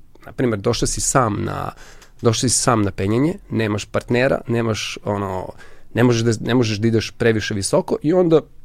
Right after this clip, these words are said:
digneš se na, recimo, pola metra od, od zemlje i samo se krećeš levo ili desno. I, ovaj, Kalemegdan je, recimo, super, super mesto za to, tako da,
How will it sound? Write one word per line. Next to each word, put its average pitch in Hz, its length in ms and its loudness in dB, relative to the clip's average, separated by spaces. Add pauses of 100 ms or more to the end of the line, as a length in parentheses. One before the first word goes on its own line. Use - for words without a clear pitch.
(440)
digneš 139 300 6
se 135 80 -4
na, 117 100 2
recimo, 117 320 0
pola 123 260 4
metra 113 360 0
od, 104 240 -2
od 104 120 0
zemlje 165 420 0
i 151 120 0
samo 156 280 4
se - 140 2
krećeš - 580 0
levo 117 300 4
ili 101 140 2
desno. - 300 -4 (680)
I, 113 180 6
ovaj, 110 160 6
Kalemegdan 123 540 6
je, 113 60 4
recimo, 117 320 4
super, - 480 -2
super 113 320 -2
mesto 110 260 0
za 95 120 -2
to, - 160 -4
tako 101 340 -6
da, 107 180 2